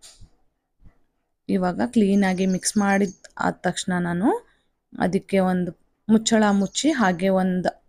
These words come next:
ಥರ್ಟಿ ಮಿನಿಟ್ಸ್ ಕಾಲ ಹಂಗೆ ಬಿಡ್ತಿದ್ದೀನಿ. ನೋಡ್ಬೋದು ನೀವು ಎಷ್ಟು ಚೆನ್ನಾಗಾಗಿದೆ ಅಂತ. ಇಷ್ಟೇ ನೋಡಿ ಪನ್ನೀರ್ ಗ್ರೇವಿ ಮಾಡ್-, ಮಾ-, ಮಾಡೋಕ್ಕೆ ಬೇಕಾಗಿರೋ ಸಾಮಗ್ರಿ. ಹಾಗೆ ತುಂಬಾ ಈಸಿಯಾಗಿ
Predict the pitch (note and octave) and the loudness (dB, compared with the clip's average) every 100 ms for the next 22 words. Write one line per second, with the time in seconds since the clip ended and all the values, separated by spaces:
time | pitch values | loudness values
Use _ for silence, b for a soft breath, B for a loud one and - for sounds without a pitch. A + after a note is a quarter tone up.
0 | _ _ _ _ _ _ - A3+ G#3+ B3+ | _ _ _ _ _ _ -2 2 4 6
1 | C4 A#3+ A3 A3 - G3 F#3 G3+ F#3 E3+ | 6 6 4 0 -2 0 2 0 0 -2
2 | F#3 F3 D#3+ F3 D#3 E3 B3 G#3+ F3+ D#3+ | -2 -2 -6 -6 -6 -2 0 0 0 -2
3 | F3 E3 E3+ E3 C4 A#4 _ _ _ _ | -4 -4 -6 -2 -2 -2 _ _ _ _
4 | _ - - - G#3+ G3+ F#3 G3 F#3+ F3 | _ -8 -4 0 0 2 0 0 2 0
5 | E3 E3 F3 E3 E3 G#3+ A3 G3 - C#4 | -2 -4 -4 -4 -2 2 2 2 0 4
6 | C#4+ A#3+ A3 A3 F#3+ F#3 A3 F#3 G3 G3 | 4 6 4 4 2 2 2 2 2 2
7 | G3 F3 F3 E3 - F3 F3+ F3 F3 F3 | -2 -2 -4 -6 -8 -4 -4 -4 -6 -4
8 | F3 F3 F3+ - F#3+ F3+ _ b b - | -2 -2 -4 -4 -4 -4 _ b b -4
9 | F#3 G3+ G3 F#3+ G3 F#3 F3+ F#3 F#3 F#3+ | 0 2 2 0 -2 -4 -4 -4 -4 -2
10 | F#3 F3+ F#3 A3 A3 G3+ A3+ C#4+ B3 C4+ | -2 -2 0 -2 0 0 4 4 4 2
11 | A#3+ C4+ C4 A3 | 2 2 2 2